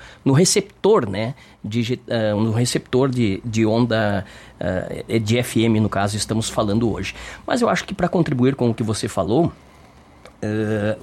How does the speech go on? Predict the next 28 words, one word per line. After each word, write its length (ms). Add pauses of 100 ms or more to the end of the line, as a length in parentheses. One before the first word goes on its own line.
o 60
principal, 760 (540)
ah, 320
e 120
uma 160
das 160
coisas 320
que 100
motiva 480
também 400
os 100
profissionais 840
de 100
rádio 680 (280)
é 120
você 360
poder 480 (120)
contribuir 760
com 300
a 80
sua 960
cidade 640
onde 260
mora, 400
com 220
a 20
sua 300
região, 720